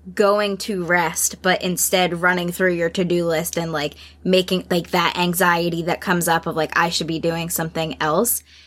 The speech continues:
the, what you are taking away from yourself, like, that is not intentional rest. Like, you are not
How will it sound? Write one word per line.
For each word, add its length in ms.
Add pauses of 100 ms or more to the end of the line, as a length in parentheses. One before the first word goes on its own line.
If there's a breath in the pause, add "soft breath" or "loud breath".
(320 soft breath)
the, 540 (1500)
what 400
you 220
are 120
taking 540
away 480
from 260
yourself, 540
like, 320
that 260
is 220
not 360
intentional 600
rest. 360
Like, 200
you 280
are 140
not 440